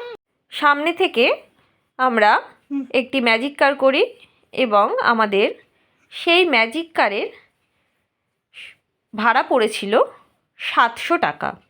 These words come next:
যা আমাদের ঘুরিয়েছিল দুটো স্পট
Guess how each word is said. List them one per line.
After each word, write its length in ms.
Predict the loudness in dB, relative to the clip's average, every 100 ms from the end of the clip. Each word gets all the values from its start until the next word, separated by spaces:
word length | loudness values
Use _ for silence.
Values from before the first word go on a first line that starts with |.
| _ _ _ _ _ -20 -20 _ _ -12
যা 220 | 2 4 4
আমাদের 420 | 2 2 2 2 -2 _ _ _ _ _ _ _ _ _ _ _ -4
ঘুরিয়েছিল 600 | 0 2 0 0 2 2
দুটো 380 | 2 2 2 0
স্পট 540 | 0 2 2 2